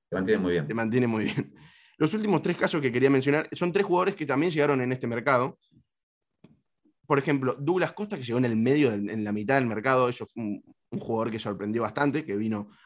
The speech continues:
Speaker 2: a Gremio proveniente de la Juventus, está a préstamo.
Speaker 1: Que aparte,
Speaker 2: Eh, treinta
Speaker 1: Douglas Costa
Speaker 2: años.
Speaker 1: viene con treinta años, es un jugador que acá veríamos,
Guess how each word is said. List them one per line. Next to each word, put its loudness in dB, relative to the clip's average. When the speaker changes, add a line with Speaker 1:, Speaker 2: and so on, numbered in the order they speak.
Speaker 2:
a -6
Gremio 4
proveniente -4
de -2
la -2
Juventus, 0
está -2
a -2
préstamo. 2
Speaker 1:
Que 0
aparte, 4
Speaker 2:
Eh, 0
treinta 4
Speaker 1:
Douglas 4
Costa 2
Speaker 2:
años. 4
Speaker 1:
viene -2
con 2
treinta 4
años, 4
es 2
un 2
jugador 4
que 4
acá 6
veríamos, 2